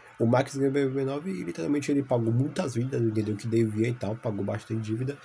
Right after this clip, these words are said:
E também, entendeu? Ele gastou, entendeu? Com várias viagens, né? Que ele fez e tal.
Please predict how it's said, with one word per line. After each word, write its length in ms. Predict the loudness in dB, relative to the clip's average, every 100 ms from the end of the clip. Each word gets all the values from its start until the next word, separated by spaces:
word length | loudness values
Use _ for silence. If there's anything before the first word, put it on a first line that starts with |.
| -20 -20 -6
E 80 | 0
também, 260 | 2 4
entendeu? 360 | 2 2 4 4
Ele 180 | 4 2
gastou, 300 | 0 0 0
entendeu? 220 | 0 -2
Com 160 | -2 0
várias 280 | 2 0
viagens, 760 | 0 0 2 2 0 0 -2 -2
né? 160 | -4 -4
Que 100 | -4
ele 120 | -6
fez 300 | -4 -2 -2
e 60 | -4
tal. 260 | -6 -8